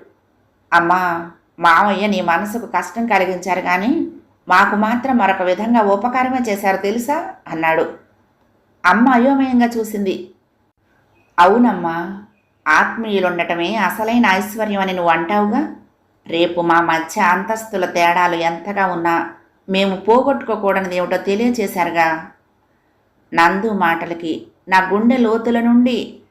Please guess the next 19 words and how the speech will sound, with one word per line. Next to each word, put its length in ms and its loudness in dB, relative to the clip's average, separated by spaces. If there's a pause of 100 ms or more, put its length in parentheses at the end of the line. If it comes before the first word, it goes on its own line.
(200)
ఏదో 280 2
అమృతధార 840 0 (120)
చివ్వున 320 0
పైకి 360 -2
ఎగసి 240 -4
వచ్చినట్లు 460 -4
పులకింత. 600 -4 (680)
అప్రయత్నంగా 800 0
నా 120 0
కళ్ళు 320 -2
తడయ్యాయి. 800 -4 (1000)
అవును, 460 0 (340)
కొందరు 520 2
తమ 120 2
ప్రవర్తన 580 -2
ద్వారా 420 0
ఎలా 260 2
నడుచుకోవాలో 680 -2
తెలియచేస్తారు, 920 -2